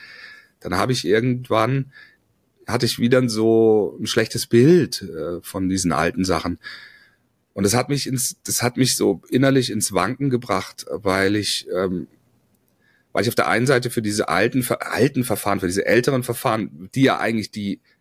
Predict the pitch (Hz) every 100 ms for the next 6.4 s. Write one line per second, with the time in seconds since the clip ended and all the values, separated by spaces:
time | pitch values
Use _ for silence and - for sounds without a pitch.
0 | - - 98 104 156 165 117 107 98 98
1 | 95 92 95 92 90 92 90 85 90 85
2 | - _ - - - _ _ 85 87 85
3 | 90 - 80 98 104 - - - - -
4 | _ _ _ _ - - 98 127 131 -
5 | 113 107 98 92 95 123 139 131 104 92
6 | 95 131 120